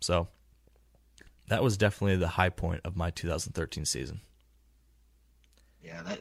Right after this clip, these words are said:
Speaker 2: that buck you shot was a stud too. I love that. I love those brow tines, man. That's the,
Speaker 1: Yeah.
Speaker 2: the, that picture is awesome.
Speaker 1: It was, he's a cool deer.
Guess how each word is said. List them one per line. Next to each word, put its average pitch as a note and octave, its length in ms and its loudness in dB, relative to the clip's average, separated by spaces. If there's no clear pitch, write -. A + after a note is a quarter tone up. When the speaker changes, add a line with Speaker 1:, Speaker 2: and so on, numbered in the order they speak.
Speaker 2:
that F#3+ 280 -4
buck G#3 260 4
you F#3+ 80 4
shot F#3 320 2
was - 140 -6
a - 20 -12
stud F2 480 -2
too. F2+ 220 0
I E2 60 2
love F#2+ 400 6
that. E2 300 0
I F2 100 2
love G2 220 6
those F2 160 0
brow D2+ 260 0
tines, C2+ 360 -8
man. C2 340 -14
That's E2 280 2
the, D#2+ 400 2
Speaker 1:
Yeah. E2+ 80 0
Speaker 2:
the, F#2+ 320 4
that F#2 180 0
picture G2+ 340 4
is C#2+ 80 -4
awesome. - 400 -8
Speaker 1:
It F#2+ 140 2
was, F#2 360 0
he's A2+ 220 6
a G2+ 40 0
cool F#2+ 220 4
deer. F#2+ 340 -2